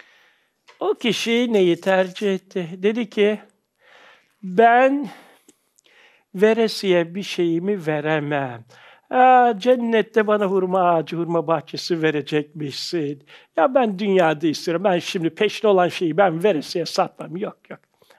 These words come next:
Aha, öleceğiz de cennete gireceğiz. Orada bana, ben hurma ağacımdan vazgeçmem," dedi. İstemedi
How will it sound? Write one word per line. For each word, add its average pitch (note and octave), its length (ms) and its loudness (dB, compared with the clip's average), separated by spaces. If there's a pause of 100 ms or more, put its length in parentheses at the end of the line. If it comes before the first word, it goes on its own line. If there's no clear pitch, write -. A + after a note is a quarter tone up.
(100)
Aha, - 520 -2
öleceğiz A3 520 2
de F3+ 140 -2
cennete G3 420 -2
gireceğiz. F3 580 -8
Orada G3+ 340 4
bana, E3+ 180 -2 (420)
ben B3 560 4 (680)
hurma G3+ 640 -2
ağacımdan E3+ 960 0 (460)
vazgeçmem," D3+ 1300 -2 (1300)
dedi. E3+ 1000 2 (1040)
İstemedi C4+ 1500 4